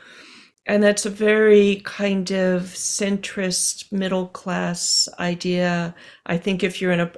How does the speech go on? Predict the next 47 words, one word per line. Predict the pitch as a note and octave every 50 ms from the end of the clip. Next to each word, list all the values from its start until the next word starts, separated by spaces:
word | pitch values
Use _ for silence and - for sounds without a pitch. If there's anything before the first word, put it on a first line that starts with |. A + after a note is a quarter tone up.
| -
a | - F3+
marginalized | F3+ F3 F3 F3+ F#3 F3+ - - F#3 F3 E3+ E3+ E3+ E3+ E3+ E3+ - -
person, | - F3+ F3+ F3 E3+ - - F3+ F3 E3+ E3
a | E3 E3
category, | F3 - - F3 F3 F3 F3 E3+ - F3 E3 E3 E3 E3 E3+ - - - - - - _
you | - G#3+
know, | G#3 G#3+ G#3+
if | G#3 G#3 -
you're | A3 G#3
straight, | - - - - G#3+ G#3+ A3 G#3
it's | G3+ F#3 - - -
easy | F#3 F#3 F3 - F#3 F3+
to | - F#3
believe | - F#3 F3+ F3+ F#3 F3+
your | F#3 F3
sexuality | E3+ - - F3+ F3 - - - F3 E3+ E3 E3+ E3+ E3+ E3+ E3+
is | D#3+ E3 -
apolitical. | D#3+ D#3+ D#3+ - - E3 E3 D#3+ E3+ E3 - D3+ D#3
If | D3+ - -
you're | F3 E3+
gay, | E3+ - E3+ E3 E3 E3 D#3+ D#3+ E3+ - _ _ _ _
you | - F3+ F3+
know, | E3+ E3 E3
your | D#3+ D#3 D#3+ D#3+
sexuality | - - F3+ E3+ - - - E3 D#3 D#3 D#3 D#3 D#3+ D#3+
is | D#3+ D#3+ -
political. | - - E3+ D#3+ D#3+ D#3+ E3+ E3 - - E3 D#3 D#3 - - - - - - - - - _ _
And | F3 G3+ G#3
there's | G#3 G#3 F3+ G#3
a |
way | G3+ F#3+ G3+ G#3
we | G#3 G3 G3+ F#3+
treat | F#3+ - - - A#3 A3+
it | G#3+ F#3+ F3
as | F3+ F3 F3
though | - E3 E3 E3 E3+ E3 -
if | - F3+ F3+
you | F#3+ F#3+ F#3 F#3 F#3 F#3 - _ _ -
refuse | F#3+ F3+ F#3 - G#3 G3 G3 F#3+ F#3 -
to | - G3+
eat | F3 E3+ F3 F3+ F3+ F3 -
McDonald's | F#3 F3+ F3 - F3 F3 E3+ E3+ E3+ E3+ -
hamburgers, | F3 F3+ F#3 F#3 F3+ F3 E3+ F3 E3+ E3
that's | E3+ D#3+ E3+ - -
a | F3
political | E3+ - - G#3+ A3+ A3 G#3 - F#3+ F3+
choice, | F3+ - - F3+ E3+ E3 E3+ E3 -